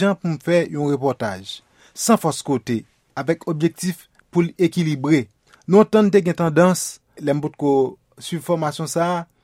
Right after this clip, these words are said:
e pou m te toujou lage yon enfòmasyon an premye, kòm si se radyo pa m nan ki premye bay enfòmasyon. Men kounye a, se le kontrè,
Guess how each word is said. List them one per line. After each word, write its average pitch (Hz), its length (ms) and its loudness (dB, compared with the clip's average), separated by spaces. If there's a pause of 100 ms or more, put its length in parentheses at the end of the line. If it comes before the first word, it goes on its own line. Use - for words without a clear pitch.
(440)
e 156 80 -8
pou 180 240 -4
m 190 60 4 (100)
te 190 160 4
toujou 185 240 -2
lage 165 540 2 (180)
yon 160 160 -2
enfòmasyon 156 540 -2
an 147 80 -6
premye, 160 400 2 (420)
kòm 175 160 0
si - 160 -6
se 185 120 6 (120)
radyo 165 380 2
pa 151 100 6
m 156 80 -4
nan 147 160 -2
ki 143 160 -10
premye 156 320 -2
bay 131 320 2
enfòmasyon. 123 640 -8 (320)
Men 190 160 -2
kounye 208 160 0
a, 156 60 -4
se 170 100 -4
le 151 80 -4
kontrè, 156 380 -2